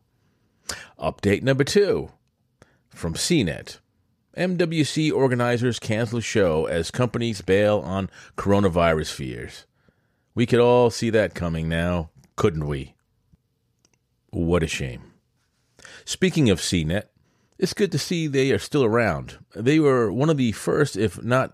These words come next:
the first, tech news companies that were out there.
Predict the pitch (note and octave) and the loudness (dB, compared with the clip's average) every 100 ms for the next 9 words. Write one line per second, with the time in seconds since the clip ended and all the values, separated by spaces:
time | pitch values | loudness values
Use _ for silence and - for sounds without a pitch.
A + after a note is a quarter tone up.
0 | - G#2 A#2 F3 - G#2 F#2 - - - | -12 -4 0 0 2 2 2 0 -10 -10
1 | - D3 - F#2+ F2 - F2+ D#2+ D#2+ F2 | -4 -4 -2 -2 -2 -2 -4 -2 -4 -4
2 | - _ _ _ - G#2+ A2 E3 C#3+ - | -8 _ _ _ -2 0 4 2 2 -4
3 | C2 | -6